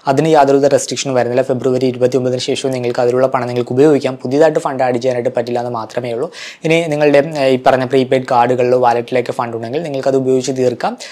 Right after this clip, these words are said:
ആ, വാലറ്റിലെ പണം നമുക്കിപ്പോൾ നിലവിൽ ബാങ്ക് അക്കൗണ്ടിലേക്ക് സൗജന്യമായി ട്രാൻസ്ഫർ ചെയ്യാനായിട്ട് സാധിക്കും. അപ്പോൾ നിങ്ങൾക്ക് അങ്ങനെ വേണമെങ്കിൽ ട്രാൻസ്ഫർ ചെയ്തെടുക്കാം.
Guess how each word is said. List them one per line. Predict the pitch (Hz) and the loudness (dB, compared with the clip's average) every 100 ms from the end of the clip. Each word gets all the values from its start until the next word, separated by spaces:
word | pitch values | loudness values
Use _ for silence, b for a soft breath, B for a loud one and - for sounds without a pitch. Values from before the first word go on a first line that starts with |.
| B - | B 0
ആ, | 131 | 4
വാലറ്റിലെ | 139 147 147 151 147 | 6 6 4 2 2
പണം | 143 135 | 2 0
നമുക്കിപ്പോൾ | 131 127 127 135 | -2 -2 -2 0
നിലവിൽ | 127 127 131 | 2 2 2
ബാങ്ക് | 127 123 | 0 -2
അക്കൗണ്ടിലേക്ക് | 120 127 123 - | -4 -4 -4 -4
സൗജന്യമായി | 123 120 127 127 127 | -2 -2 -4 -4 -6
ട്രാൻസ്ഫർ | 127 120 - 123 | -4 -6 -4 -6
ചെയ്യാനായിട്ട് | - 120 117 | -6 -6 -6
സാധിക്കും. | 120 117 117 131 131 - | -4 -4 -4 -6 -6 -4
അപ്പോൾ | 131 | -4
നിങ്ങൾക്ക് | 127 123 127 | -2 0 0
അങ്ങനെ | 120 131 | -2 -4
വേണമെങ്കിൽ | 151 131 123 123 120 | -4 -4 -4 -6 -4
ട്രാൻസ്ഫർ | 117 110 123 | -6 -6 -6
ചെയ്തെടുക്കാം. | 120 117 110 113 165 | -4 -6 -4 -6 -8